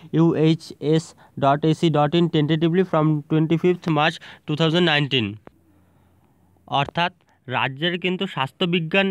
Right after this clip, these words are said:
বিশ্ববিদ্যালয়ে কিন্তু প্রচুর কর্মী নিয়োগ হতে চলেছে। তো মোট কিন্তু আমি প্রথমে জানিয়ে রাখবো আপনাদের মোট একশো পঁয়ষট্টিটি কিন্তু শূন্যপদ রয়েছে, বিভিন্ন পোস্ট রয়েছে। এর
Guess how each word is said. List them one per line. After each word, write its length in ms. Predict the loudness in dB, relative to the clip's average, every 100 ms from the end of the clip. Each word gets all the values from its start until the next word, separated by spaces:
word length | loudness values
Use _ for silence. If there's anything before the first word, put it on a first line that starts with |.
| -2
বিশ্ববিদ্যালয়ে 640 | -4 -2 0 0 0 0 0
কিন্তু 200 | -2 -2 -2 0
প্রচুর 260 | 0 0 2
কর্মী 200 | 2 4 4
নিয়োগ 160 | 4 2
হতে 140 | 2 2
চলেছে। 240 | 2 0 2
তো 60 | 2 4
মোট 140 | 2 2
কিন্তু 200 | 0 4 2 2
আমি 100 | 2 0
প্রথমে 240 | 0 2 2
জানিয়ে 200 | 4 2
রাখবো 160 | 4 2
আপনাদের 260 | 2 2 4 4
মোট 140 | 2 0 -18 -6 -6
একশো 200 | -4 -6 -4
পঁয়ষট্টিটি 560 | -6 -4 -8 -6 -6 -4
কিন্তু 160 | -4 -4 0
শূন্যপদ 320 | 2 2 2 2
রয়েছে, 180 | 2 2 2
বিভিন্ন 240 | 2 2 2
পোস্ট 200 | 0 0 0
রয়েছে। 240 | 0 2 -2 -2 -14
এর 60 | 0